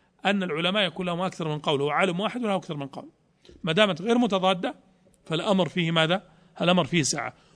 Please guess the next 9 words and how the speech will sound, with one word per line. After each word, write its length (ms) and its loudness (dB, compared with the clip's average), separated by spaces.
وأنا 160 2
أحب 240 0
أن 120 0
تتم-، 360 0
أن، 260 -2
أن 200 -4
تنتبهوا 460 2
لهذه 280 0
السعة، 440 -4